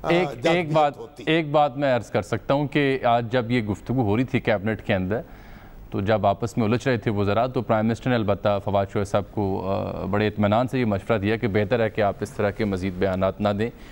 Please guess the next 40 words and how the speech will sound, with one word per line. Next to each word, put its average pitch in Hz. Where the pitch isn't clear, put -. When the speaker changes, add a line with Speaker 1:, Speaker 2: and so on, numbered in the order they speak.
Speaker 2:
यही 127
वजह 127
है 123
कि 123
चौधरी 110
साहब 104
ने 110
इस 104
बारे 95
में 117
मज़ीद 110
लबकुशाई 98
अब 104
नहीं 101
की 110
और 107
ना 101
करना 98
चाहते 90
हैं। 90
बहरहाल 127
सर, 151
बड़ा 165
important 170
मौजू 156
है 170
Speaker 1:
नहीं, 165
Speaker 2:
कोरोना 127
Speaker 1:
अभी 143
Speaker 2:
के -
Speaker 1:
तो, 131
Speaker 2:
हंगाम। 120
Speaker 1:
अभी 180
तो, 240
अभी 208
तो 233
एक 214
घंटा 156
ही 220
गुजरा। 135